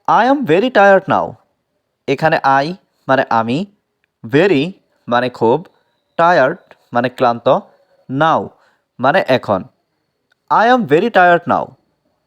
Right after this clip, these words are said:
অর্থাৎ আমি এখন খুব ক্লান্ত। আমি অনেক টাকা চাই। I want a lot of money। এখানে I মানে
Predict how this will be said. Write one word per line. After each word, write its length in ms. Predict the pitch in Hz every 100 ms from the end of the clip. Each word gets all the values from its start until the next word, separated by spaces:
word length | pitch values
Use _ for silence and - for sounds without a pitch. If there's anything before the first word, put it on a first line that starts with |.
| _ 110
অর্থাৎ 300 | 113 - 160 - _ _ _ - 131
আমি 140 | 185 202
এখন 200 | 135 165 226 -
খুব 140 | 233 -
ক্লান্ত। 280 | 151 120 - 87 - _ _ _ _ _ _ _ _ _ - 185
আমি 140 | 240 269 240
অনেক 180 | 247 247 202
টাকা 200 | 180 165
চাই। 200 | - 95 - - _ _ _ _ _ - 185
I 40 | 196
want 200 | 196 254 247
a 20 | 233 170
lot 140 | 220 226
of 60 | 220 156
money। 240 | 110 95 - _ _ _ _ _ _ 120
এখানে 240 | - 151 - 135 135
I 20 | 170 - _ _
মানে 140 | 127